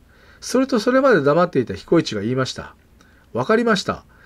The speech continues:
あなたの肩に大石を乗せて差し上げましょう。さあ皆の衆、大石の横に穴を掘るのじゃ。」男たちは彦一に言われるまま、鍬で穴を掘り始めました。穴はみるみるうちに深くなり、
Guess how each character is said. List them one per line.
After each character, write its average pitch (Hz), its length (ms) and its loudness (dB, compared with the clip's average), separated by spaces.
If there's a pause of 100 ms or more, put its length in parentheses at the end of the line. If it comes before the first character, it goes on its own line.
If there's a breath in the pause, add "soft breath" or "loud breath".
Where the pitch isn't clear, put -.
(240 soft breath)
あ 151 100 0
な 269 100 0
た 240 80 2
の 156 100 2
肩 127 220 -2
に 107 60 -4
大 147 200 4
石 180 140 0
を 170 40 2
乗 160 140 2
せ - 60 -14
て 165 120 0
差 156 140 -2
し 180 100 -2
上 165 80 4
げ 160 80 0
ま 156 120 0
し - 80 -4
ょ 117 200 0 (540 soft breath)
う。 - 40 -16
さ 226 180 2
あ 190 60 2
皆 180 180 2
の 196 100 0
衆、 113 320 -2 (180)
大 196 200 6
石 196 120 -2
の 196 80 0
横 185 200 -2
に 175 80 -2
穴 190 220 2
を 156 80 4
掘 127 120 0
る 123 80 0
の 104 80 -10
じ 85 120 -14
ゃ。」 - 120 -20 (1600 soft breath)
男 285 320 2
た 285 100 2
ち 160 80 -2
は 113 120 2
彦 214 260 0
一 202 140 -2
に 117 120 -12
言 120 80 0
わ 131 120 4
れ 127 60 4
る 120 120 -4
ま 107 140 -8
ま、 92 260 -12
鍬 202 240 2
で 208 100 2
穴 214 220 2
を 170 60 0
掘 123 140 -2
り 123 60 0
始 120 220 -4
め 110 80 -8
ま 95 160 -10
し - 80 -14
た。 - 220 -20 (340 soft breath)
穴 160 220 0
は 220 120 2
み 226 120 0
る 285 80 0
み 254 100 2
る 123 140 4
う 110 40 -2
ち 104 140 -10
に 104 60 -8
深 143 240 -4
く 117 100 -4
な 92 100 -8
り、 71 140 -16